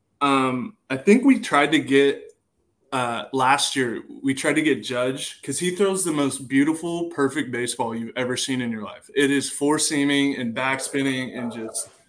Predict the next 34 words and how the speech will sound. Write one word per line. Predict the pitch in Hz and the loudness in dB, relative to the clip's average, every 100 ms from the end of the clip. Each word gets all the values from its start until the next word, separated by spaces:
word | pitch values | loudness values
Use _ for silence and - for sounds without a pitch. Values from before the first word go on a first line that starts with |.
| - _ - | -20 _ -2
and | 143 139 - | 0 0 -4
we're | 143 156 | 0 2
like, | 131 | 2
"We | 139 151 | 2 4
gotta | 147 | 4
learn | 123 143 180 - | 2 0 0 -4
from | - 127 | -8 -8
this | 107 - | -8 -8
guy." | 104 110 | -6 -6
And | 110 | -4
I | 131 | -2
think | 160 | 0
we | 139 | 2
tried | 135 147 | 2 2
to | 131 | 2
get | 127 123 | 0 -2
him | 127 127 123 | -2 -2 -2
off | 120 | -2
some, | - 127 | -4 -6
like, | 117 110 107 | -6 -8 -8
slow | - 127 | -4 0
motion | 127 123 120 | 0 -2 -4
cameras, | 110 120 123 113 - | -6 -6 -4 -6 -8
but | - | -6
I | |
don't | 131 131 | -2 -2
know | 127 | -2
if | 123 | -4
they, | 117 | -6
like, | 110 - _ _ | -6 -8 _ _
went | 131 123 117 | -8 -6 -4
up | 120 - | -4 -4
high | 131 | -2
enough. | 139 143 156 | 0 0 -4